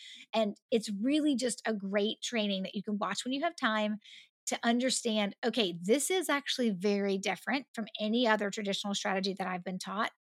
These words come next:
And it gives me my starting point and then teaches me how to start in terms of what I need to know about identifying my referral sources. So I don't say this to overwhelm anyone. We, to your point, we do have a lot of content that is available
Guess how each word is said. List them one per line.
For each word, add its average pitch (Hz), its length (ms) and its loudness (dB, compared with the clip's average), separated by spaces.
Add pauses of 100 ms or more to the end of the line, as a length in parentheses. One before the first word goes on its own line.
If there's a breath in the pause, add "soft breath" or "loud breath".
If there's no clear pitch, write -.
And 262 300 2
it 254 100 -2
gives 226 240 2
me 220 100 0
my 202 120 0
starting 196 400 -2
point 240 340 -2
and 214 140 2
then 208 120 2
teaches 208 340 -2
me 202 100 0
how 190 140 0
to 175 80 -4
start 202 400 -4 (100)
in 214 160 0
terms 214 220 -2
of 185 100 -4
what 208 160 2
I 202 80 2
need 190 200 -2
to 196 100 -6
know 180 420 -6
about 190 220 -2
identifying 185 500 -6
my 175 140 -8
referral 175 420 -10
sources. - 500 -6
So 214 260 4 (800 soft breath)
I 226 120 6
don't 269 260 0
say 269 140 2
this 254 200 0
to - 140 -2
overwhelm 208 540 4
anyone. 180 520 -2 (120)
We, 214 160 2 (160)
to 233 120 2
your 226 120 4
point, 214 280 0
we 214 100 0
do 220 180 0
have 220 160 0
a 233 60 0
lot 202 180 2
of 196 80 -6
content 190 460 -6
that 190 100 -2
is 190 140 -4
available 196 480 0